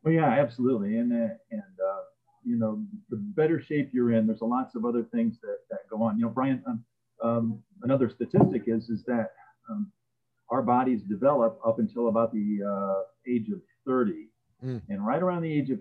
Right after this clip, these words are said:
Speaker 1: thirty is when, unfortunately, we begin to start that decline towards <laughs> our own mortality. I mean, that sounds kinda sick and gross, but it's like, "Thirty?" But, uh,
Speaker 2: <laughs>
Speaker 1: but it's true. I mean, uh, we're, we're, we're basically at our,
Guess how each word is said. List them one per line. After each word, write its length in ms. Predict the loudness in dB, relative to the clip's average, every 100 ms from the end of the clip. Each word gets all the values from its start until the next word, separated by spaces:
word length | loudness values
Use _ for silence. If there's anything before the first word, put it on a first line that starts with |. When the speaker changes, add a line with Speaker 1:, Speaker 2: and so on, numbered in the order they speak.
| -4
Speaker 1:
thirty 520 | 0 2 4 2 0 -4
is 100 | 0
when, 240 | 2 4 2
unfortunately, 680 | 0 -2 -4 -6 -12 -10
we 100 | -10
begin 280 | -8 -6 -6
to 80 | -6
start 460 | -12 -6 -4 -4 -4
that 220 | -6 -6 -14 -14
decline 500 | -14 -6 -2 0 0 -2
towards 220 | -8 -8 -10
<laughs> 60 |
our 180 | -6 -4
own 260 | -4 -6 -12 -8
mortality. 520 | -6 -4 -2 0 0
I 20 | -2
mean, 100 | -4
that 160 | -4
sounds 180 | -4 -6 -4
kinda 160 | -8 -6
sick 180 | -8 -8 -8
and 280 | -8 -6 -2
gross, 260 | -2 -4
but 100 | -10 -18 _ -8
it's 100 | -4
like, 220 | -4 -4
"Thirty?" 320 | -2 4 4 4 0 _ _ _
But, 240 | -2 0 2
uh, 340 | 2 2 -2 -4 -8 -10
Speaker 2:
<laughs> 180 | -8
Speaker 1:
but 160 | 0 0
it's 200 | 0 -4 -4
true. 320 | 2 2 2 -4 -2
I 40 |
mean, 240 | 0 2
uh, 200 | 2 0 -2
we're, 240 | -4 -2 -2
we're, 280 | -2 -4 -6 _ -14
we're 100 | -4
basically 440 | -2 -2 0 4
at 60 | 4
our, 180 | 4